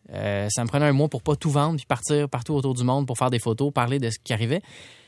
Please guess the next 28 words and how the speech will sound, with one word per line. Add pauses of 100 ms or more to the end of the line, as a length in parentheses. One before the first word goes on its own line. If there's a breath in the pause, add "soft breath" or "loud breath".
(180 soft breath)
Puis
je
me
suis
rendu
compte
que
j'aimais
beaucoup
ma
province.
J'ai-,
j'aime
beaucoup
le
Québec,
puis
il
y
a
beaucoup
d'enjeux
ici
d-,
desquels
je
veux
parler,